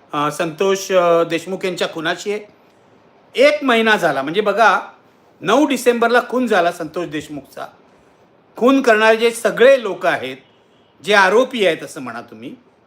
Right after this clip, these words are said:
सुदर्शन घुले वगैरे, हे थेट वाल्मिक कराडांशी संबंधित आहेत. विष्णू साठे आणि वाल्मिक कराड यांचे राजकीय संबंधसुद्धा आहे. विष्णू का-, साठे हे,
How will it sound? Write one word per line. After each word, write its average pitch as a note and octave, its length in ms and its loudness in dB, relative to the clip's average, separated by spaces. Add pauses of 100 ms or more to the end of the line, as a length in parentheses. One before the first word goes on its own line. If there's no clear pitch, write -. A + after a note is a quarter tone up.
(100)
सुदर्शन E3+ 480 -2
घुले C#3 280 -2
वगैरे, A#2+ 300 -8 (520)
हे A3 200 2
थेट C#4 220 4
वाल्मिक A3+ 380 0
कराडांशी F#3 420 -2
संबंधित C#3+ 520 -10
आहेत. C3+ 260 -8
विष्णू E3 280 -10
साठे F3 300 -4
आणि F#3 120 -2
वाल्मिक F3+ 420 -6
कराड F3 260 0 (320)
यांचे D#3+ 260 -4
राजकीय F3+ 500 -2
संबंधसुद्धा F#3+ 600 -8
आहे. F#3 120 2
विष्णू F#3+ 300 -8
का-, F3 340 0
साठे E3+ 480 -8 (460)
हे, G3+ 440 0